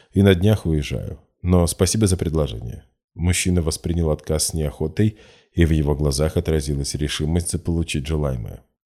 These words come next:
"Возможно, вас заставит остаться зарплата, которую я готов вам заплатить, и, поверьте, она будет намного больше жалования военного", серьёзно произнёс Морозов. "Всё, что я могу обещать, это подумать", ответил Яр,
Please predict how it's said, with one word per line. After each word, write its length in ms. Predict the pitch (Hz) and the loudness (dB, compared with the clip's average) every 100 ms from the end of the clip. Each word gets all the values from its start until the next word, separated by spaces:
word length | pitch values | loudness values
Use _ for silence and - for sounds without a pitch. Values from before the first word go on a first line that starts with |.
| _ | _
"Возможно, 720 | 73 78 69 71 73 71 85 | 0 0 2 0 0 2 2
вас 240 | 80 82 80 | 4 2 2
заставит 600 | 80 80 - 78 78 82 | 0 -2 -2 0 0 0
остаться 580 | 80 - 82 73 - 87 | -2 0 2 2 0 0
зарплата, 720 | 95 92 - 98 113 - 65 | 0 0 -2 0 0 -2 -6
которую 500 | - 69 76 73 73 | -6 -4 -2 -2 -2
я 120 | 69 | -2
готов 400 | 73 76 - 69 | -2 -4 -4 -6
вам 200 | 71 71 | -6 -6
заплатить, 640 | 73 71 73 - - 98 - _ _ _ _ | -4 -4 -4 -4 0 -2 -2 _ _ _ _
и, 120 | 80 | 2
поверьте, 500 | 82 78 90 90 117 | 4 4 2 4 2
она 160 | 117 | 2
будет 340 | 113 92 98 - | 2 2 0 2
намного 440 | 147 151 90 73 | 4 6 4 2
больше 480 | 67 69 78 - 76 | -2 0 -2 0 -4
жалования 640 | 67 80 101 92 85 85 | 2 2 4 2 0 0
военного", 720 | 76 73 65 55 55 50 50 - _ _ _ _ _ | 0 0 -2 -4 -8 -10 -14 -18 _ _ _ _ _
серьёзно 580 | - 82 73 78 87 95 | 2 4 4 2 2 0
произнёс 460 | 87 76 65 64 | 0 0 -4 -4
Морозов. 400 | 76 69 50 53 - _ _ | -2 -4 -6 -12 -16 _ _
"Всё, 220 | - - 90 | 0 6 6
что 140 | 92 | 6
я 80 | 87 | 4
могу 280 | 82 78 82 | 4 4 2
обещать, 600 | 73 78 - 98 104 98 | 2 0 2 0 0 -4
это 440 | - 80 76 - _ _ | -2 -2 -2 -6 _ _
подумать", 600 | 82 73 69 58 - - _ _ _ _ _ - | 0 0 -2 -4 -10 -16 _ _ _ _ _ -8
ответил 460 | 85 80 78 78 | -6 0 0 0
Яр, 380 | 71 80 85 82 | -2 0 0 0